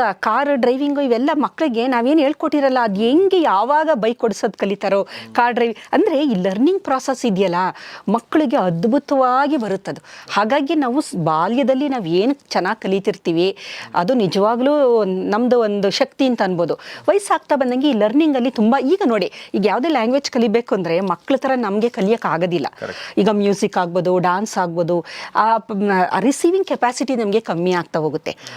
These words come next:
Speaker 1: ಹಾಗಾಗಿ ಮಿಡ್ ಬ್ರೈನ್ ಆಕ್ಟಿವೇಶನ್ ನ ಸಣ್ಣ ಮಕ್ಳಿಗೆ ಮಾಡಿಸ್ಬೋದು. ಇಲ್ಲಿ ಈ ಮಿಡ್ ಬ್ರೈನ್ ಆಕ್ಟಿವೇಶನ್ ಮಾಡ್ಬೇಕು ಅಂದ್ರೆ ಇದಕ್ಕೆ ಟ್ರೈನರ್ಸ್ ಇರ್ತಾರೆ. ಈಗ ನೀವು ನಾನು ಮಾಡಕ್ಕಾಗಲ್ಲ,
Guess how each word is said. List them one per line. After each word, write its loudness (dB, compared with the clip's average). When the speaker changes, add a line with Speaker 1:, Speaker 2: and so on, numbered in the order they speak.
Speaker 1:
ಹಾಗಾಗಿ 0
ಮಿಡ್ 0
ಬ್ರೈನ್ 0
ಆಕ್ಟಿವೇಶನ್ -2
ನ 2
ಸಣ್ಣ 0
ಮಕ್ಳಿಗೆ 2
ಮಾಡಿಸ್ಬೋದು. -4
ಇಲ್ಲಿ 2
ಈ 2
ಮಿಡ್ 2
ಬ್ರೈನ್ 0
ಆಕ್ಟಿವೇಶನ್ 0
ಮಾಡ್ಬೇಕು -2
ಅಂದ್ರೆ -2
ಇದಕ್ಕೆ 0
ಟ್ರೈನರ್ಸ್ 0
ಇರ್ತಾರೆ. -6
ಈಗ 2
ನೀವು 2
ನಾನು 2
ಮಾಡಕ್ಕಾಗಲ್ಲ, -2